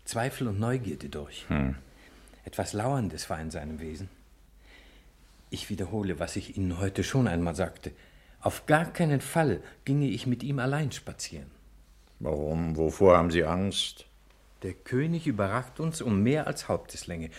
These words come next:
Speaker 1: und verfügt über riesige Körperkräfte.
Speaker 2: Na und? Was wollen Sie damit sagen?
Speaker 1: Er könnte Sie angreifen,
Speaker 2: Na.
Speaker 1: wenn Sie mit ihm allein gehen.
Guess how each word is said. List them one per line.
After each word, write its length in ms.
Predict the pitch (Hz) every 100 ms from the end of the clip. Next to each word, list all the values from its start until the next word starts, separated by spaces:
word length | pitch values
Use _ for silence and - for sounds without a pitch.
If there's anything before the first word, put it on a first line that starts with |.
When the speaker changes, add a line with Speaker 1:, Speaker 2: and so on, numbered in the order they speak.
| - -
Speaker 1:
und 140 | 101
verfügt 340 | 107 185 180 139
über 200 | 123 117
riesige 420 | 180 175 165 165
Körperkräfte. 800 | - 117 - 85 - - - - - -
Speaker 2:
Na 140 | - -
und? 400 | - 123 143 -
Was 220 | 104 92 101
wollen 180 | 98
Sie 100 | 92
damit 260 | 90 90 87
sagen? 360 | 104 - 104 - - _ - - -
Speaker 1:
Er 120 | 104
könnte 360 | - 113 107 117
Sie 140 | 110
angreifen, 720 | 123 151 196 - 175 135 110 98
Speaker 2:
Na. 220 | 110 - - -
Speaker 1:
wenn 120 | 104
Sie 100 | 101
mit 160 | 101 113
ihm 80 |
allein 360 | 98 98 95 95
gehen. 300 | 90 87 90